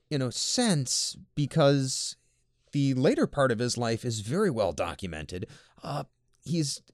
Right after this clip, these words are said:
actually the first Ethiopian emperor of whom we have an actual photograph. Well, Kasamerka, this young man from a distant branch of the Solomonic line,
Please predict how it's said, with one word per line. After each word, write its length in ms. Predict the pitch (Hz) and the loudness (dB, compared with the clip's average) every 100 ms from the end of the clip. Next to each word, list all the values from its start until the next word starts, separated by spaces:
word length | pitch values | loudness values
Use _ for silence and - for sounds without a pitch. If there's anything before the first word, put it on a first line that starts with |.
| - | -10
actually 320 | 165 - 175 | -6 2 2
the 140 | 139 | 2
first 480 | 135 - 175 - - | -2 0 0 0 -6
Ethiopian 600 | 160 147 151 127 131 120 | -6 -2 2 2 2 0
emperor 500 | 117 151 156 127 120 | 0 -4 -4 -2 -2
of 160 | 127 127 | -2 -2
whom 220 | 151 151 | 0 0
we 160 | 139 131 | 0 0
have 300 | 127 123 113 | -2 -6 -6
an 80 | 120 | -6
actual 380 | 127 - 120 | -8 -6 -6
photograph. 1000 | 104 - 233 151 73 73 - - - - - _ _ _ _ _ _ _ _ _ _ _ | -4 -4 -2 -2 -4 -8 -8 -14 -16 -20 -20 _ _ _ _ _ _ _ _ _ _ _
Well, 240 | 165 165 - _ _ _ _ _ _ _ _ _ | -2 -2 -2 _ _ _ _ _ _ _ _ _
Kasamerka, 1000 | - 262 233 214 156 113 107 101 87 113 - | -10 -6 -2 -2 -2 -2 -2 -4 -4 -8 -10
this 420 | - 127 - - - _ _ | -6 -4 -4 -4 -6 _ _
young 360 | 131 135 135 131 | 0 2 2 -2
man 420 | 123 110 110 120 | -6 -8 -8 -8
from 220 | - 127 | -2 0
a 100 | 120 | 0
distant 520 | 107 143 - 139 113 | -2 -2 -2 -2 -4
branch 460 | 127 117 110 101 - | -4 -6 -6 -10 -8
of 140 | 113 | -6
the 100 | 95 | -4
Solomonic 640 | 104 110 95 87 87 85 - | -4 -4 -6 -8 -8 -10 -8
line, 400 | 90 80 82 | -8 -8 -8